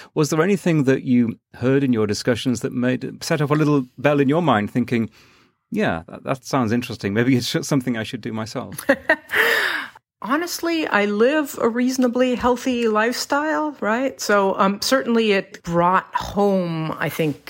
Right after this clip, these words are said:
Speaker 2: the fact that I am in middle age now and, and that the things we do now do pay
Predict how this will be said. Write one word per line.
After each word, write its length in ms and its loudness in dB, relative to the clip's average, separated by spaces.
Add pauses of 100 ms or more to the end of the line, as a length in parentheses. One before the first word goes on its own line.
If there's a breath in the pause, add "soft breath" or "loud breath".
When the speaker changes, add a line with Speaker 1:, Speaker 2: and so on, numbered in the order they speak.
(140)
Speaker 2:
the 800 0
fact 680 0
that 480 0
I 80 4
am 160 2
in 140 0
middle 200 4
age 240 2
now 360 4
and, 180 -2
and 200 -2
that 240 0
the 100 -2
things 280 -2
we 100 -2
do 200 0
now 280 2
do 220 -2
pay 500 -2